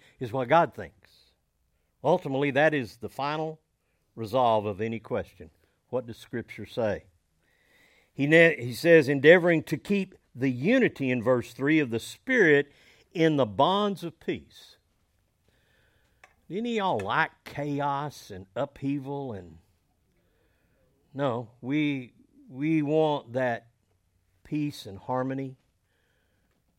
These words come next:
because it gives us gladness. We can come and enjoy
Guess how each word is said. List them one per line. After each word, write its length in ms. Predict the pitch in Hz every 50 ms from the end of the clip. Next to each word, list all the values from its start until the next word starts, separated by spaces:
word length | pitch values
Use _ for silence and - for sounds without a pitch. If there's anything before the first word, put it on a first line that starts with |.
| _ _ _ _ _ _
because 280 | - 107 - 143 123 117
it 140 | 139 117 120
gives 240 | 139 139 127 110
us 160 | 131 120 - -
gladness. 600 | - 123 123 143 139 135 117 98 92 90 - -
We 160 | 113 117 117
can 220 | - - 117 110
come 400 | 101 - 143 143 139 139 131 123
and 100 | 117 113
enjoy 840 | 110 107 101 80 87 98 127 143 151 147 135 123 110 98 92 85